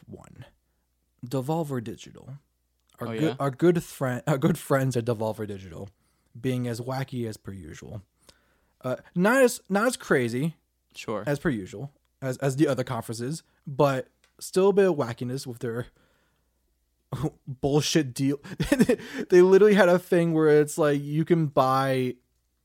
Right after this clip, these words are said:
Speaker 1: an N F T, <laughs> what, but, like, they're <laughs>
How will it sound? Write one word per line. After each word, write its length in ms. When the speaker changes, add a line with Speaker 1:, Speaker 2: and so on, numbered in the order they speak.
Speaker 1:
an 200
N 200
F 220
T, 420
<laughs> 400
what, 280
but, 140
like, 300
they're 500
<laughs> 560